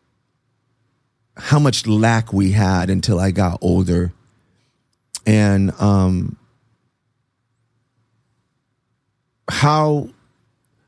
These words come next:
Jesus became real to me is, as you get older, the enemy,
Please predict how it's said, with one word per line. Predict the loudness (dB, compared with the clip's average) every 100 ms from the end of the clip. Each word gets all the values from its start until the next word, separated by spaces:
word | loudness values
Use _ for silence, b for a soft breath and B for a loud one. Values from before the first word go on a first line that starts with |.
| _ _ -8
Jesus | -2 0 0 -2 -4
became | -6 -2 0 2 2
real | 2 0
to | 0 0
me | 2 2
is, | 0 -4 -10 _ _ _ _ _ _ _ _ _ _ _ _ _ _ _ _ _ _ _ -2
as | 0 2
you | 0
get | 0 -2 -2
older, | -2 0 0 -2 -4 -8 -20 _ _ _ _ _ _ _ _ _ _ _ _ _ _ _ _ _ _ _ _ _ _ _ _ _ _ _ _ _ _ _ -8
the | 0 2 2
enemy, | 2 2 2 0 -2